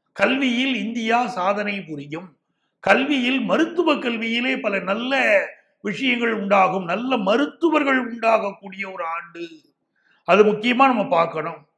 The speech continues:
இந்த ஆண்டு வந்து ஆரம்பிக்கிற போதே சூரியனும் ராகுவும் ஒன்று சேர்ந்திருக்கிறார்கள். ஆகவே இந்த ஆண்டு யாருக்கு நெருக்கடி இருக்கிறது என்றால், குடும்பத்தில்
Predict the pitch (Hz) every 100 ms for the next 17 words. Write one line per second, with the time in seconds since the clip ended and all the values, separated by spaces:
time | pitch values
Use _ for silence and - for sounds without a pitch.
0 | _ _ _ _ _ - 214 233 226 277
1 | 330 330 277 240 247 320 330 - - -
2 | 180 254 294 269 240 226 202 208 196 254
3 | 311 - 220 262 285 240 202 220 - 175
4 | 185 240 269 269 269 233 202 220 208 196
5 | 185 175 180 170 156 175 151 - _ _
6 | _ - 156 208 277 285 196 196 175 160
7 | 196 180 185 233 277 - _ _ _ 110
8 | 139 208 320 339 - 240 202 247 - 277
9 | 247 208 202 180 165 151 143 196 269 -
10 | 277 302 285 - 220